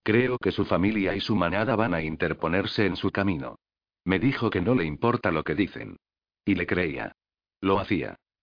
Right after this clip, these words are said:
La tristeza llenó los ojos de Della y Killie sintió la emoción resonando en su interior.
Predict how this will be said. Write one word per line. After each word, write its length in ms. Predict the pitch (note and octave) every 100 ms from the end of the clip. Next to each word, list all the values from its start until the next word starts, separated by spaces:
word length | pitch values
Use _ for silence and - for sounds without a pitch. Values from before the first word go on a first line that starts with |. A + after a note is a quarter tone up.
| _ _ _ _ _ _
La 160 | F2+ F2+
tristeza 540 | F#2 F2+ - A#2+ A#2+
llenó 260 | G2 G2+ F#2+
los 220 | A2 E2+
ojos 320 | A#2+ - G2
de 80 | G2
Della 260 | G2+ C3 A2+
y 80 | G#2+
Killie 380 | A2+ A2 A2+
sintió 420 | - G#2 F2 A2+ C3
la 160 | G2+
emoción 340 | E2+ D#2+ A2 F2+
resonando 540 | F2 - F2+ A#2 B2
en 140 | G#2
su 120 | - G2
interior. 520 | F2+ F2 F2+ B1